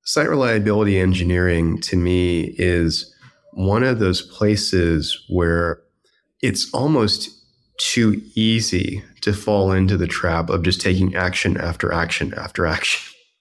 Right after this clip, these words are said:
We talk about proactive maintenance or, or proactive monitoring and all those things. I think sustainability is an extension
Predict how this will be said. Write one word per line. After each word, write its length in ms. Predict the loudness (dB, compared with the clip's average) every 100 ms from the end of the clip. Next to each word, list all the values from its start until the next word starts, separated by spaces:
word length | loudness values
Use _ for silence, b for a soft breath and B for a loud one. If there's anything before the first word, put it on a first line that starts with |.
| _ -10
We 120 | -4 -2
talk 240 | -2 0
about 160 | 0 0
proactive 500 | 0 0 0 0 2
maintenance 540 | 4 4 2 0 2
or, 260 | 2 2 0
or 340 | 0 0 0
proactive 500 | 0 0 2 2 2
monitoring 920 | 2 2 2 2 2 2 0 0 -2
and 140 | -2 0
all 180 | 0 2
those 200 | 0 -2
things. 180 | -4 B B B -4
I 100 | 0
think 200 | 0 0
sustainability 680 | -2 0 0 2 2 2 2
is 140 | 2
an 100 | 0
extension 840 | -2 -2 2 2 2 0 0 -2